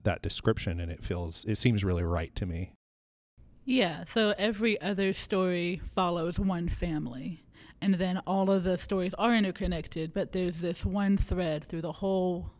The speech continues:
Speaker 2: novel, or the whole collection, rather, of this one family and the different snapshots of their life, all tied to the main character, Nick.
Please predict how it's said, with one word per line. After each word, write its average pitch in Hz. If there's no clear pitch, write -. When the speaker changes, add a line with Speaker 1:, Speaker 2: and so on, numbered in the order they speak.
Speaker 2:
novel, 175
or 190
the 196
whole 180
collection, 175
rather, 143
of 180
this 180
one 190
family 170
and 175
the 165
different 175
snapshots 170
of 170
their 165
life, 160
all 175
tied 156
to 170
the 165
main 190
character, 147
Nick. -